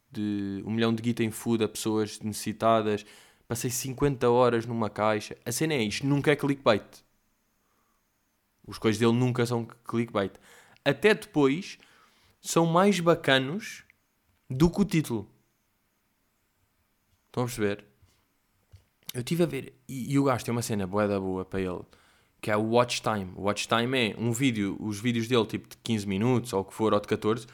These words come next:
Eu até agora os vi, vi todos até ao fim, porque o gajo, ou tem, o gajo tem, ah, tá sempre com novos twists e novas merdas. Começa o vídeo, para já é sempre bué da chamativo, meio de edição, e tem coisas e apoios e cortes, e depois um gajo diz uma coisa e vai.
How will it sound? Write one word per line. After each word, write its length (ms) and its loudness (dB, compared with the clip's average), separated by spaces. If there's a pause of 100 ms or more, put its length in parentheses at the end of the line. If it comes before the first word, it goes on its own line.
(680)
Eu 120 4
até 160 4
agora 180 6
os 80 2
vi, 160 -4
vi 180 -2
todos 380 4
até 160 0
ao 100 4
fim, 280 -4
porque 480 -6 (100)
o 140 2
gajo, 520 4 (600)
ou 100 -6
tem, 240 -4 (360)
o 200 -4
gajo 380 0
tem, 420 0 (520)
ah, 1080 -2 (420)
tá 140 -2
sempre 300 0
com 100 0
novos 340 2
twists 340 -2
e 40 0
novas 240 4
merdas. 260 2
Começa 320 0
o 60 6
vídeo, 360 2
para 120 -2
já 160 2
é 60 2
sempre 180 -4
bué 120 4
da 40 4
chamativo, 500 -6
meio 180 -2
de 200 -4 (320)
edição, 540 0
e 20 -4
tem 160 -2
coisas 460 2
e 80 -2
apoios 400 0
e 60 -8
cortes, 360 2
e 40 -12
depois 140 -8
um 80 -4
gajo 220 2
diz 100 -4
uma 200 -2
coisa 340 -2
e 60 -2
vai. 400 -2